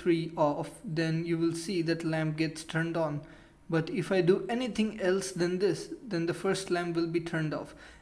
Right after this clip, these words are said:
And this is how we create combination for each and every, uh, B C D number, which is decimal number. So we have to create a unique combination for each of these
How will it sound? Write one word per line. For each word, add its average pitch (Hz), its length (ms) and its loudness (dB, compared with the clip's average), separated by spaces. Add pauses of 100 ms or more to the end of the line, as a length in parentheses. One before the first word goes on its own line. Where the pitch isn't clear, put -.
And 160 180 2
this 185 220 0
is 156 80 -6
how 160 180 4
we 170 180 6
create 156 420 2
combination 196 640 2
for 170 340 0
each 233 240 0
and 214 220 0
every, 185 500 0 (480)
uh, 151 160 4 (160)
B 214 100 6
C 208 180 6
D 175 120 6
number, 160 400 4
which 147 260 0
is 147 140 2
decimal 180 460 4
number. 156 420 2 (560)
So - 140 0
we 170 180 4
have 165 160 4
to 175 100 2
create 175 640 4 (240)
a 185 60 2
unique 185 400 6
combination 175 600 0
for 170 260 2
each 202 220 2
of 151 220 2
these 185 400 0